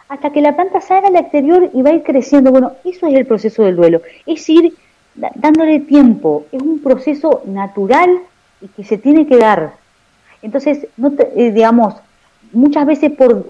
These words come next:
por desesperación, por miedo, porque no vaya a ser que no pueda, porque me parece que es muy frágil,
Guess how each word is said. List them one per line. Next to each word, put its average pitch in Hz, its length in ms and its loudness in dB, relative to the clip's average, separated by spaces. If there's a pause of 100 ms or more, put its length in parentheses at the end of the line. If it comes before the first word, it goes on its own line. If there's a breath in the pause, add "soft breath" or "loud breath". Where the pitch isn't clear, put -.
(120)
por 214 160 -6
desesperación, 226 1080 0
por 180 240 -2
miedo, 262 500 4
porque 190 240 -8
no 220 80 -6
vaya 233 180 -6
a 214 60 -14
ser 226 100 -2
que 220 100 -10
no 185 120 -6
pueda, 269 520 2
porque 180 440 -4 (200 soft breath)
me 208 80 -18
parece 202 300 -2
que 220 60 -4
es 185 80 -8
muy 175 160 -10
frágil, 269 600 -4